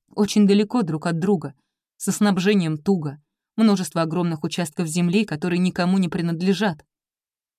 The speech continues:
Все устремили взгляды на него. "А ещё там живут дикари", — добавил Эндрю. Джордж подошёл ближе, чтобы мать не видела искажённое мукой лицо брата, и хрипло прошептал:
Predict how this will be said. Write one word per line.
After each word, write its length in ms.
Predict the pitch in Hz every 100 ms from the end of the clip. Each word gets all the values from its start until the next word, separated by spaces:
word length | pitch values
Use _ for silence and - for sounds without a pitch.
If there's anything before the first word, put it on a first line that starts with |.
| _
Все 220 | - 220
устремили 520 | 214 - 190 185 190
взгляды 440 | 160 151 160 160 165
на 100 | 170
него. 420 | 165 156 139 139 _ _ _ _ _ _
"А 80 | 190
ещё 240 | 190 - 233
там 180 | 180
живут 280 | 160 175 180
дикари", — 520 | 156 190 190 190 147 _ _ _ _
добавил 500 | 151 156 160 156 156 -
Эндрю. 480 | 156 151 147 147 151 _ _ _ _ _ _ -
Джордж 500 | 180 254 226 - - _ _ -
подошёл 420 | 160 165 - 175
ближе, 460 | 165 185 247 180 143 _ _ _
чтобы 300 | - 196 190
мать 300 | 190 190 -
не 120 | 190
видела 320 | 190 175 170 165
искажённое 640 | 156 175 165 190 175 170
мукой 300 | 175 170 170
лицо 300 | 170 156 170
брата, 340 | 160 165 160 165
и 60 |
хрипло 380 | 160 190 202 185
прошептал: 640 | - 180 220 - 185 147